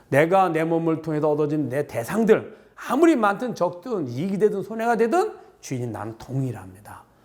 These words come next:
다 내 마음을 나로 집착을 해서 내 몸을 나로 여기게 됐고 내 몸을 통해서 얻어진 대상들 또한 집착을 통해서 있다라고 착각한 결과들이거든요. 그러니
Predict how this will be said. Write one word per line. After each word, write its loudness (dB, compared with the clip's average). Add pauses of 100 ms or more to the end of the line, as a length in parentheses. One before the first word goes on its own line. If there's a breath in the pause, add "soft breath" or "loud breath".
(280 soft breath)
다 0 (100)
내 0
마음을 2
나로 -6
집착을 -4
해서 0
내 0
몸을 6
나로 0
여기게 -6
됐고 -20 (220 soft breath)
내 6
몸을 4
통해서 0
얻어진 -2
대상들 -8
또한 2
집착을 0
통해서 -2 (240 loud breath)
있다라고 0
착각한 -6
결과들이거든요. -10 (600)
그러니 0